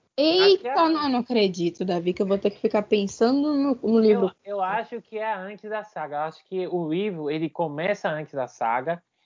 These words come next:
Speaker 2: e a, do metade pro final, ele avança já dentro da história.
Speaker 1: Ah, isso mesmo, que tem,
Speaker 2: É.
Speaker 1: acho que histórias dele com o pai, acho que histórias dele fazendo,
Speaker 2: Isso.
Speaker 1: enfim.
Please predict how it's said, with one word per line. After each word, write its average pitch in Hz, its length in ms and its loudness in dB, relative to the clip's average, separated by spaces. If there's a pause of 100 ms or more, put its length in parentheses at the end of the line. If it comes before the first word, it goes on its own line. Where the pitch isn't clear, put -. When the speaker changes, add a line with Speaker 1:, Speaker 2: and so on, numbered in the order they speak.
(180)
Speaker 2:
e 156 240 -6
a, 160 140 0
do 156 160 -2
metade 185 560 0
pro 190 160 -8
final, 170 540 -4
ele 165 200 0
avança 175 640 0
já 170 140 0
dentro 170 280 -6
da 180 120 2
história. 131 580 -2 (340)
Speaker 1:
Ah, 247 720 2
isso 262 240 0
mesmo, 190 540 0
que 233 120 0
tem, 233 420 6
Speaker 2:
É. 233 40 2
Speaker 1:
acho 240 160 -6
que 269 80 -4
histórias 233 480 2
dele 214 320 6
com 240 200 2
o 226 60 -2
pai, 214 420 2
acho 226 160 -2
que - 40 -12
histórias 233 380 0
dele 208 380 4
fazendo, 220 800 -2
Speaker 2:
Isso. 175 720 2
Speaker 1:
enfim. 220 420 -2